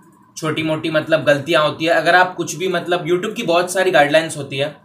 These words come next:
अगर आप उसको फॉलो नहीं करते हो, तो आपका video remove कर दिया जाएगा, ऊपर से वो नॉन मोनेटाइज कर दिया जाएगा। तो ऐसी काफ़ी सारी बातें थी, जिसकी वजह से, I guess, के कैरी मिनाटी का video YouTube ने delete कर दिया या फिर remove कर दिया है।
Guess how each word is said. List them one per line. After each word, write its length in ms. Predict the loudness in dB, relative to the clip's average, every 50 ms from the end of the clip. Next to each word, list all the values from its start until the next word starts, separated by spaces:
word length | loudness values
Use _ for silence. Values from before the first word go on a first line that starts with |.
| _ _ _ _ _ _
अगर 220 | -2 2 4 6 6
आप 120 | 6 6
उसको 320 | 4 0 -2 -2 -2 -2 2
फॉलो 280 | 2 2 4 4 2
नहीं 180 | 0 -2 -4 0
करते 300 | 0 0 0 0 -2 -6
हो, 280 | -6 -8 -10 -12 -16 _ _ _ _ 2
तो 60 | 4
आपका 340 | 4 4 4 4 2 0 2
video 400 | 2 0 -2 0 0 0 0 0
remove 300 | 0 -2 -2 -4 -6 -4
कर 200 | -4 -4 -2 -2
दिया 120 | -2 0
जाएगा, 540 | 2 4 4 6 6 4 2 2 -2 -8 -20 _ _
ऊपर 280 | -10 -4 -2 0 0 0
से 180 | -2 -2 -2
वो 160 | -2 -2 -2 -2
नॉन 260 | -2 -2 -2 -2 0
मोनेटाइज 440 | 0 -2 0 2 2 2 2 2 -2
कर 140 | -6 -6
दिया 160 | -4 -4 -4 -2
जाएगा। 320 | 0 0 2 2 2 2 2 -2 -8 -20 _ _ _ _ _ _ _ _
तो 80 | 0 0
ऐसी 400 | 0 2 2 0 2 0 0 0
काफ़ी 300 | 2 2 2 2 0 -2
सारी 500 | 0 2 2 2 2 0 -2 -6 -10 -16 -20 _ _ -2
बातें 400 | 2 2 4 4 2 0 -2 -2
थी, 360 | -6 -8 -10 -10 -12 -16 -20 _ _ -10
जिसकी 400 | -8 -4 -4 -4 -4 -6 -6 -6
वजह 200 | -4 -2 -2 -2
से, 180 | -2 -2 -2
I 260 | -2 0 0 0 0
guess, 300 | 0 -2 -4 -4 -4 -4
के 420 | -6 -6 -6 -8 -8 -6 -6 -6 -6
कैरी 320 | -6 -4 -2 -2 -2 -2
मिनाटी 360 | -2 0 0 0 0 -2 -2
का 100 | 0 0
video 380 | 0 0 -2 -4 -4 -2 -2 -2
YouTube 340 | -2 -2 -4 -4 -6 -6 -4
ने 300 | -4 -4 -4 -6 -8 -12 _ _ _ _ _ -6
delete 340 | -4 0 2 2 2 2 0
कर 120 | -2 -2
दिया 200 | 0 0 2 2
या 180 | 4 4 4 2
फिर 200 | 2 -2 -4 -6
remove 300 | -6 -4 -4 -6 -6 -4
कर 180 | -2 -2 -2 -2
दिया 240 | -2 0 0 0
है। 300 | 0 0 -4 -10 -20 _